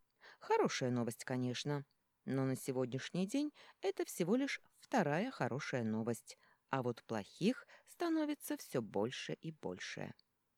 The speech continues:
Значит, медлить нельзя, нужно действовать. Вскоре мои соседки могли наблюдать удивительную картину со мной в главной роли. Я же, стараясь прикрыться ими как живым щитом,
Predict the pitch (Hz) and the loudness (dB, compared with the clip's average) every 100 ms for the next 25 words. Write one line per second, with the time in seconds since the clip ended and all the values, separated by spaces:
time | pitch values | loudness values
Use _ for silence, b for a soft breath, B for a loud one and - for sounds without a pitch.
0 | _ B B _ 120 113 135 240 - 311 | _ B B _ -10 -2 2 2 0 -4
1 | - 190 170 185 202 - 196 202 120 113 | 2 2 4 0 -4 -2 -2 -2 -2 0
2 | 113 107 _ - 107 104 147 143 165 165 | 0 -4 _ -8 -6 -4 -4 -2 -2 -4
3 | 107 90 - 90 87 - - _ _ _ | -8 -10 -12 -14 -14 -18 -20 _ _ _
4 | _ _ - B B B B - 381 285 | _ _ -20 B B B B 4 8 10
5 | 202 185 - 190 311 - 160 143 135 143 | 10 8 2 -2 -4 -2 0 0 2 2
6 | 139 135 165 233 - - 175 147 151 156 | 2 0 2 0 0 -6 -4 0 0 -2
7 | - 123 123 123 139 147 - 320 330 - | 0 0 0 0 -2 -4 -2 -2 -2 0
8 | 127 113 165 202 120 117 131 120 110 110 | 0 2 2 0 -2 -2 -2 -4 -4 -10
9 | - _ _ B B 143 143 285 269 127 | -14 _ _ B B -4 2 2 2 -2
10 | - - 151 151 147 - 185 226 254 175 | -2 0 2 2 0 0 0 2 2 2
11 | - 139 - 160 139 127 113 - 160 131 | 0 -2 -2 2 2 2 0 4 4 4
12 | 170 180 131 - - 165 320 349 | 2 4 4 2 -2 0 0 0